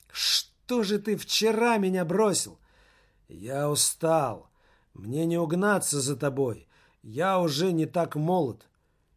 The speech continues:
Немаркетинг взорвался. «Ты не должен был оставлять меня одного. Если ты не мог бежать за мной, ты должен был удержать меня. Ты свинья,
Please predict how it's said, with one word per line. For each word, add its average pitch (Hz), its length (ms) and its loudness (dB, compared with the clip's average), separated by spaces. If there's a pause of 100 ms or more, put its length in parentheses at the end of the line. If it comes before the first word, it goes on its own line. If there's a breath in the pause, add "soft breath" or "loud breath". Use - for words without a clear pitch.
(180)
Немаркетинг 127 1000 -4 (120)
взорвался. 143 840 -4 (640)
«Ты 139 180 -6
не 160 160 0
должен 180 540 0
был 180 160 2
оставлять 180 560 0
меня 175 260 -2
одного. 170 680 -2 (480 soft breath)
Если 151 520 -2
ты 180 160 -2
не 185 120 2
мог 202 240 2
бежать 170 540 2
за 180 140 2
мной, 165 400 -2 (320 soft breath)
ты 175 120 0
должен 185 520 2
был 196 240 2
удержать 190 720 2
меня. 160 460 -2 (200)
Ты 214 240 -4
свинья, 190 1120 -2